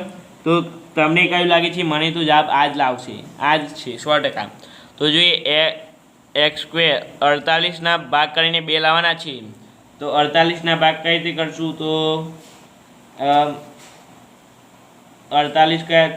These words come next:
છ, હા, આઠ એક્સ સ્ક્વેર બરાબર, અ, આઠ ગુણ્યા છ એટલે અડતાલીસ. આઠ એક્સ માઇનસ છ એક્સ અને અડતાલીસ બરાબર.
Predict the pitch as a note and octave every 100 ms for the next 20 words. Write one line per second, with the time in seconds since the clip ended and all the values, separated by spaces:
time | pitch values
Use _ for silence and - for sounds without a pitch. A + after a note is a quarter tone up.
0 | - - D#3 C#3+ D3 D3+ D3 - - C3
1 | C#3+ C3+ G#2+ - - - D3 - - -
2 | - - D3+ D#3 - E3+ E3+ D#3+ D3+ D3+
3 | D#3 C#3 G#2+ - - - - - - -
4 | - - - - - - - - - -
5 | C#3 D3+ D#3 - - C#3 D3 D#3 - -
6 | - C3 C#3+ D#3 D#3 D#3+ D3 C#3+ C3+ C#3+
7 | C#3 C3 B2+ C3+ D3 F3 E3+ F3 - -
8 | - _ _ - - _ B2+ C3+ D3 D3+
9 | E3 E3+ - - D3 D#3 E3+ F3 - -
10 | - - - - - C3 D3 D#3+ E3 E3
11 | - - - - - - - - _ -
12 | - - - - A#2+ C#3 C#3 E3 E3 D3
13 | C3 D3 D#3+ F3